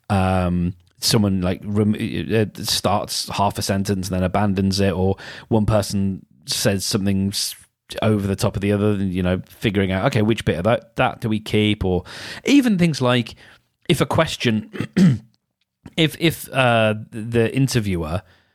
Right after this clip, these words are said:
asks a question that actually you could remove and the conversation still makes sense, I'll do stuff like that. So it just feels like it flows like a conversation, but, like,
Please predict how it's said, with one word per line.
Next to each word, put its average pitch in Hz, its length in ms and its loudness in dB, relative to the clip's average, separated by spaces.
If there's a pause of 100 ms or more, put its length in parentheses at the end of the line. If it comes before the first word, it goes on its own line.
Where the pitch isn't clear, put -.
(520)
asks - 300 -2
a 113 60 -2
question 107 480 0
that 107 120 0
actually 113 360 -2
you 110 240 0
could 104 160 -2
remove 107 420 2
and 101 100 0
the 104 60 0
conversation 107 540 -2
still 107 220 0
makes 107 200 -2
sense, 214 180 0
I'll 175 100 0
do 180 140 0
stuff 175 220 -4
like - 100 0
that. - 200 -4 (180)
So 143 140 2
it 113 100 -6
just - 220 -10
feels 175 320 0
like 147 120 -6
it 98 100 -6
flows 107 500 0 (560)
like - 160 -2
a 110 40 -2
conversation, 131 640 0
but, 107 220 0
like, 101 340 -6